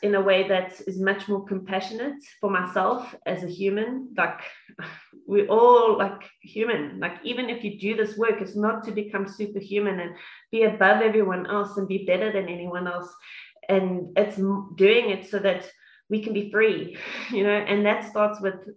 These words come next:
firstly starting to free ourselves and then seeing how do we help other people become free. Um, and that's been the, that work has done that for me. It's really helped me to start being able to look at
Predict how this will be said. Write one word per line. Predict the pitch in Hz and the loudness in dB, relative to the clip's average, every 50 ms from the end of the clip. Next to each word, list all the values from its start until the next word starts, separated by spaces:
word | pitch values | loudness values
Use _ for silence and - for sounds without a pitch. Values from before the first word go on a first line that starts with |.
| _ _ _ _ _ _ _ - - - - - - - _ | _ _ _ _ _ _ _ -20 -20 -20 -20 -20 -20 -10 _
firstly | 233 240 254 240 - 202 214 208 208 202 190 | 2 4 4 4 0 -4 -2 -2 -2 -2 -2
starting | 185 - 208 208 208 202 202 196 | -4 0 0 0 2 0 -2 -2
to | - 196 - | -6 -10 -6
free | 190 202 208 | -2 0 0
ourselves | 202 196 - 226 226 233 220 214 | 0 0 -2 -4 -4 -4 -2 -2
and | 208 208 | -2 0
then | 202 202 202 202 | 0 -2 -4 -6
seeing | - 233 214 202 190 | -8 -8 -6 -6 -6
how | 185 190 185 190 190 190 | -6 -6 -6 -4 -4 -4
do | 196 190 | -4 -4
we | 185 185 | -4 -6
help | 185 185 185 190 185 - | -6 -6 -6 -8 -6 -6
other | 180 185 190 185 | -6 -6 -6 -8
people | 185 185 - - 175 170 | -10 -16 -14 -14 -14 -10
become | 175 170 170 - 175 170 160 - | -10 -12 -12 -12 -16 -18 -16 -12
free. | - 233 208 175 - - - _ _ - - - - - - - _ - | -8 -6 -6 -6 -6 -12 -16 _ _ -20 -20 -20 -20 -20 -20 -14 _ -2
Um, | 180 185 180 180 180 180 - - | -2 -2 -2 -2 -6 -8 -6 -2
and | 185 208 190 196 | -2 0 2 4
that's | 202 220 220 - - - - _ | 2 2 2 -2 -8 -16 -20 _
been | _ 208 196 190 185 180 - - - | _ -2 -2 -2 -2 -4 -8 -10 -4
the, | - 196 190 180 - 170 | -4 -4 -4 -4 -6 0
that | 185 196 208 - - - - 180 | 2 2 2 2 0 -8 -10 0
work | 180 214 214 180 - - - - - - | 2 2 2 2 -2 -6 -12 -18 -12 -8
has | 190 180 185 185 | -8 -6 -6 0
done | - 190 208 214 202 | 2 2 2 2 0
that | 156 - - - | -4 -6 -8 -10
for | - 160 | -10 -10
me. | 160 156 160 156 - - _ _ _ _ | -8 -8 -10 -12 -14 -16 _ _ _ _
It's | 175 - - | -14 -14 -6
really | 185 202 220 220 208 190 | 2 4 4 6 4 2
helped | 180 190 190 190 - - | 0 -2 -4 -6 -6 -8
me | 190 185 180 180 180 | -8 -8 -8 -8 -10
to | 175 | -14
start | 160 - - - 175 - - - - - - - - - _ _ _ _ _ | -16 -10 -6 -6 -6 -6 -6 -12 -20 -20 -20 -20 -20 -20 _ _ _ _ _
being | 208 202 208 214 208 | 6 8 8 6 2
able | 202 190 175 - - | 0 -2 -2 -4 -6
to | 196 180 | -8 -2
look | 180 196 196 - 202 - | -2 -2 -4 -4 -6 -4
at | - 180 180 - - - | -4 -4 -4 -6 -12 -16